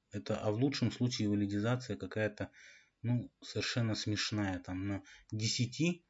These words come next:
студентах какого-нибудь факультета, ну и так далее. Очень много, в общем, фирма Эматон — это позор психологии в Российской Федерации. Можно по-разному к ней относиться,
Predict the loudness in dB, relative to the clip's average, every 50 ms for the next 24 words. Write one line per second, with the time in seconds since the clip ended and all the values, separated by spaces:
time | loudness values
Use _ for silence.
0 | _ _ _ -14 -10 -10 -8 -2 0 0 2 4 4 4 4 4 4 2 2 0
1 | -6 -4 0 0 0 0 0 -2 -4 -6 -6 -2 -2 -2 -2 -2 -2 -4 -4 -4
2 | -4 -10 -12 -12 _ _ _ _ _ _ -20 -20 -20 -20 _ _ 0 2 2 2
3 | 2 0 2 2 2 2 2 0 -2 -6 -14 -20 -20 _ _ 2 4 4 4 2
4 | 2 2 4 4 4 4 2 2 0 -2 -8 _ _ _ _ _ _ _ _ _
5 | _ _ -2 0 0 2 2 0 0 0 -2 -6 _ _ _ _ _ _ _ _
6 | _ _ _ _ _ _ _ _ _ _ _ _ _ -2 0 2 2 4 2 2
7 | 2 0 0 0 2 2 2 2 2 -2 -4 -8 _ _ _ _ _ _ _ -20
8 | -20 _ _ _ _ _ _ _ _ _ _ _ _ _ _ _ _ -10 -10 -4
9 | -4 -4 -2 0 -2 0 2 2 2 2 2 0 -8 _ _ _ _ _ _ _
10 | _ _ -6 -6 -6 -4 -2 -2 0 0 0 0 0 0 0 0 -2 -2 -2 -4
11 | -6 -6 -6 -8 -8 -6 -6 -6 -6 -4 -6 -6 -8 -8 -10 -16 -16 -18 -20 _
12 | _ _ _ _ _ _ _ _ _ _ -20 _ _ 0 0 2 2 0 -2 -2
13 | -2 0 2 2 2 2 0 -2 -2 -2 -2 -2 -2 -2 -2 -4 -6 -2 -2 -2
14 | -2 -2 -4 -4 -4 -6